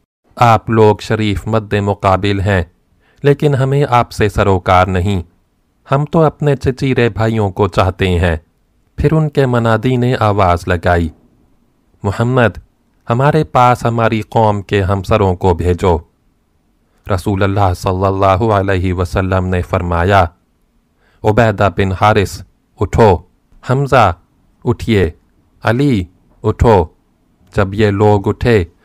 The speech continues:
اور قریشیوں کے قریب پہنچے تو انہوں نے پوچھا، "آپ کون لوگ ہیں؟" انہوں نے اپنا تعارف کرایا۔ قریشیوں نے کہا، "ہاں،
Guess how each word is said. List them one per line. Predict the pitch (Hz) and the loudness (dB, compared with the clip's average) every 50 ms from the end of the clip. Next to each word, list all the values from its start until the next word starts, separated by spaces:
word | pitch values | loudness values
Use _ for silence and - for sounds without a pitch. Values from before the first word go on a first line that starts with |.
| _ _ | _ _
اور | - 120 120 127 | -2 2 2 2
قریشیوں | 127 - - 135 131 120 117 - - 143 147 135 120 | 2 2 0 2 2 2 0 0 -2 -2 -2 -2 -2
کے | - - 113 | 0 -2 -2
قریب | 107 - 107 104 107 101 95 - | 0 0 -2 -2 0 -2 -4 0
پہنچے | - 101 90 98 95 - 101 92 85 78 - _ _ _ _ _ _ | 0 0 0 0 -2 -2 -2 0 -2 -2 -6 _ _ _ _ _ _
تو | - 127 131 135 120 | 0 0 0 0 0
انہوں | 113 104 113 110 104 | -2 0 0 0 0
نے | 101 92 90 | 0 -2 -4
پوچھا، | - - 101 98 - - 117 104 95 80 - _ _ _ _ _ _ _ _ _ _ _ _ _ - - | -4 -4 -6 -4 -2 0 2 2 2 0 -2 _ _ _ _ _ _ _ _ _ _ _ _ _ -8 -2
"آپ | - 117 110 104 - - | 0 0 0 0 -2 -2
کون | - 120 113 110 101 92 | 0 2 2 4 2 2
لوگ | 90 90 90 92 87 - - 98 | 2 2 2 2 2 0 -2 -2
ہیں؟" | 98 87 78 - _ _ _ _ _ _ _ _ _ _ _ _ _ _ _ _ _ - | 0 0 -2 -4 _ _ _ _ _ _ _ _ _ _ _ _ _ _ _ _ _ -4
انہوں | 143 139 127 147 160 | -2 0 2 2 2
نے | 165 165 156 | 2 2 0
اپنا | 135 117 - - 110 104 101 | 0 -2 -2 -2 -2 -2 -2
تعارف | 98 - 107 98 95 92 92 92 87 - - | 0 2 2 4 4 4 2 0 -2 -2 -2
کرایا۔ | - 90 87 85 82 82 85 85 82 76 - - _ _ _ _ _ _ _ _ _ _ - | -4 0 2 2 2 2 2 2 0 0 -2 -6 _ _ _ _ _ _ _ _ _ _ 0
قریشیوں | - 143 147 151 147 - - 175 170 151 135 | 2 4 4 4 2 0 0 2 2 4 4
نے | 120 110 104 | 2 2 2
کہا، | - 113 101 95 117 107 101 85 - _ _ _ _ _ _ _ _ _ _ _ _ _ _ _ _ - - - | 2 2 2 4 4 4 4 2 0 _ _ _ _ _ _ _ _ _ _ _ _ _ _ _ _ -12 -4 0
"ہاں، | 120 110 101 87 78 | 2 4 4 4 2